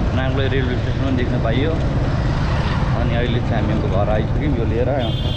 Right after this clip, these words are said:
यो लिन गएको होइन, यो खानेकुरा। यो अच्छा होता है भन्नु पङ्कज भाइले, राम्रो एकदम मिठो हुन्छ भन्नुभएको थियो। अनि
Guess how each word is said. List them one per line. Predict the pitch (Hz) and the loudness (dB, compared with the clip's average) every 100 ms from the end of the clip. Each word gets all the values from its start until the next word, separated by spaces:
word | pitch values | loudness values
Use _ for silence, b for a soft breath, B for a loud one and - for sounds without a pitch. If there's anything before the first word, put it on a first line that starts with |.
| 143 | 0
यो | 151 | 0
लिन | 143 | 0
गएको | 135 127 120 143 | 0 0 0 0
होइन, | 131 127 | 0 0
यो | 135 131 - | -2 -2 -2
खानेकुरा। | - - - - - - - - - - 151 | -2 -2 0 0 0 -2 -2 -2 -2 -2 0
यो | 147 | 0
अच्छा | 135 147 - 147 | 2 2 2 2
होता | 139 - | 2 2
है | 127 135 | 2 2
भन्नु | - - | 0 0
पङ्कज | - 123 120 104 | -4 -4 -4 -2
भाइले, | 104 113 | -2 0
राम्रो | 120 123 | 0 0
एकदम | 131 123 - - - - 147 | 0 0 0 0 0 0 2
मिठो | 151 - | 2 2
हुन्छ | 139 117 | 0 2
भन्नुभएको | 123 113 117 | 2 2 2
थियो। | - | 0
अनि | 131 | 0